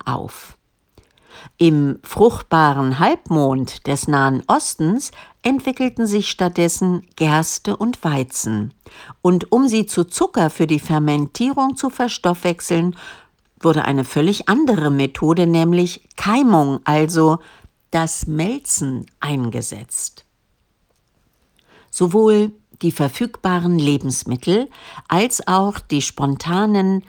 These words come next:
Fermentationsphänomene sind in den Extremen tropischer Hitze und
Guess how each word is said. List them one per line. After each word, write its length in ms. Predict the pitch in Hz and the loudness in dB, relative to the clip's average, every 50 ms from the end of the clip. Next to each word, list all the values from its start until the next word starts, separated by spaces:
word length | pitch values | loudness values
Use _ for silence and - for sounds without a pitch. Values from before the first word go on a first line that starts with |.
| - - - _ _ | -16 -20 -20 _ _
Fermentationsphänomene 2000 | - - 190 190 196 196 196 190 180 - 185 175 - - - - 196 208 240 254 269 262 - - - - 202 208 202 202 196 185 175 170 175 175 160 135 - - - - _ _ _ - - - - _ | -6 -2 0 2 2 2 2 0 0 -2 -4 -4 -4 -4 -4 -2 0 0 0 0 -2 -4 -6 -6 -4 -2 0 2 2 2 2 2 2 2 2 2 0 0 -4 -8 -12 -18 _ _ _ -20 -20 -20 -20 _
sind 340 | - - - 208 247 269 254 | -6 0 2 2 2 2 0
in 340 | - - 196 202 196 190 170 | -2 -2 0 2 0 0 0
den 480 | - 180 180 180 175 175 170 170 165 - - | 0 0 2 2 2 2 2 0 -2 -2 -4
Extremen 920 | 160 156 - - - - - 202 220 254 285 277 254 233 226 220 214 214 | -6 -4 -4 -6 -8 -6 -4 -2 -2 0 0 0 0 0 0 -2 -4 -6
tropischer 640 | - - - 165 170 170 - 170 156 - - 143 | -6 -2 2 2 2 2 2 -2 -4 -4 -4 -4
Hitze 560 | 139 135 185 233 233 - - - 254 269 - | -4 -2 -4 -4 -4 -6 -6 -2 -2 -2 -2
und 260 | - 139 131 101 90 | -2 -2 -4 -4 -6